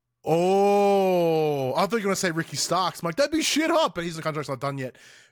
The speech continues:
Actually, Ethan Page, yeah.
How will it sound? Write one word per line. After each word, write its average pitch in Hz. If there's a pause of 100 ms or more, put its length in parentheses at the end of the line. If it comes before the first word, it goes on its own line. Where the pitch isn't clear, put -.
(280)
Actually, 202
Ethan 226
Page, 147
yeah. 143